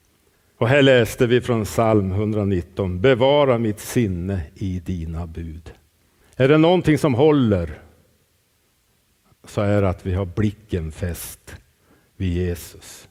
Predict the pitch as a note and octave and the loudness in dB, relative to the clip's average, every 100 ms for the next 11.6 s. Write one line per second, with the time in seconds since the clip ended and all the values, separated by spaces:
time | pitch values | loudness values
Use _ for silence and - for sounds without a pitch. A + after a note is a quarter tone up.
0 | _ - G2 G2+ F#2+ G#2+ G2+ G2 E2 F#2+ | _ -8 -8 -8 -6 -4 -2 -4 -4 -6
1 | F#2+ - - _ _ _ _ _ _ _ | -6 -12 -20 _ _ _ _ _ _ _
2 | _ _ _ - C#3 A#2 E2+ C#2+ - _ | _ _ _ -4 -2 -4 -8 -14 -20 _
3 | _ _ _ _ - G#2 F2+ F2+ G#2+ G2 | _ _ _ _ -10 -6 -6 -4 -2 -2
4 | F2 F2+ F#2 F2+ F2 E2+ E2 D#2+ E2+ - | -2 -2 -2 -4 -6 -8 -8 -8 -10 -10
5 | E2 E2+ F2+ _ _ _ _ _ _ _ | -10 -10 -16 _ _ _ _ _ _ _
6 | _ _ _ _ _ _ _ _ _ _ | _ _ _ _ _ _ _ _ _ _
7 | _ _ D3 E3+ - E3+ E3 D3 D3+ B2+ | _ _ 2 2 4 4 4 4 2 4
8 | D3 D3+ B2 C#3 - - C#3 C3+ B2+ A#2 | 6 4 4 0 -2 -4 -2 0 0 0
9 | F#2+ - - - - - - - _ _ | -2 -8 -14 -14 -14 -16 -18 -20 _ _
10 | _ _ _ _ _ _ _ _ _ A2+ | _ _ _ _ _ _ _ _ _ 2
11 | C3 C3 D3+ D#3 G#2+ | 2 4 2 2 0